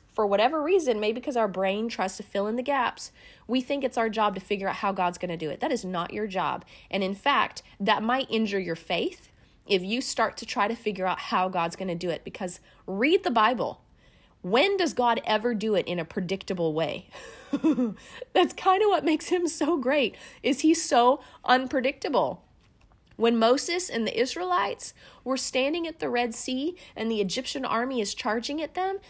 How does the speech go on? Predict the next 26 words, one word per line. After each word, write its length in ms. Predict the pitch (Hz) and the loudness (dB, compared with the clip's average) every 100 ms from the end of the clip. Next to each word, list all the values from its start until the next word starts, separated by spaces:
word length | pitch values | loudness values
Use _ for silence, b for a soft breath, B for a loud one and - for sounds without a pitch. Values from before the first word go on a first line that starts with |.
| B 247 | B -6
the 240 | 247 - | -2 0
Israelites, 720 | 302 302 233 185 180 - - b b - | 0 0 2 2 2 -2 -6 b b -4
I 80 | 214 | -2
guarantee 500 | 196 247 262 247 269 | 0 0 0 -2 -2
you, 180 | 220 190 | -2 -2
never 380 | 190 214 226 254 | 0 0 0 0
thought 300 | 262 233 - | 2 0 0
to 100 | 226 | -6
themselves, 520 | 190 - 190 180 - - | -4 -2 0 -2 -4 -2
"Hmm, 360 | 480 269 170 196 b b b | 0 0 -4 -10 b b b
wouldn't 320 | 226 370 415 | -2 0 0
it 100 | 403 | 0
be 80 | 359 | -2
great 320 | 339 392 349 | -2 -2 0
if 140 | - 240 | -2 -4
the 80 | 240 | -2
sea 260 | - 269 | -2 -2
split 440 | 285 - 143 135 - | -4 -4 -4 -4 -4
right 200 | 180 - | -4 -4
here?" 320 | 196 151 170 B B | -6 -6 -8 B B
In 100 | 233 | 2
fact, 280 | 254 277 233 | 4 4 2
I 60 | |
just 280 | 202 226 - | 2 0 0
heard 220 | 302 214 | 0 0
recently 500 | 208 294 247 202 196 | 0 -2 -4 -4 -6